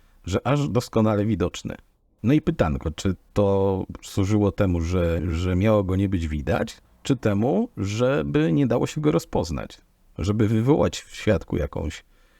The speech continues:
jakąś reakcję? Jest to bardzo interesujący aspekt, no bo zwróćcie uwagę na taki scenariusz. Pojawia się na Ziemi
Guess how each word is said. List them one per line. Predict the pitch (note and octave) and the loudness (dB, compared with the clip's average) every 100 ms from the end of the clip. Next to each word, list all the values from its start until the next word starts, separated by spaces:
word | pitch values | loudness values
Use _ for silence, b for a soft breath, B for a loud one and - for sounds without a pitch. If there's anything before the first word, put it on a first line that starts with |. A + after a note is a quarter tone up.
| _ - | _ -6
jakąś | D#2+ F2 E2+ D#2+ | -2 0 0 0
reakcję? | D#2 B1+ - - - - - _ - | 0 0 -4 -10 -12 -14 -16 _ -12
Jest | - - | -8 -4
to | - | 0
bardzo | F#2 F2 G#2+ | 2 2 2
interesujący | A2 B2+ B2 - F2+ F2 - | 2 2 0 0 0 0 -4
aspekt, | - - - - - | -8 -8 -6 -8 -4
no | - C#2+ | -2 2
bo | - D#3 - | 2 2 0
zwróćcie | F#2+ A2+ D3 - C#3 | -2 0 -2 0 0
uwagę | A2 A#2+ A#2 | 2 2 2
na | A2 G2+ | 0 0
taki | A2 - | -2 -4
scenariusz. | - - E2 D#2+ A#1+ - | -6 -2 -2 -2 -6 -4
Pojawia | G#2+ B2 A#2+ | 0 2 2
się | - | 2
na | G#2 F#2+ | 2 2
Ziemi | G#2 G#2 F2+ | 2 0 -2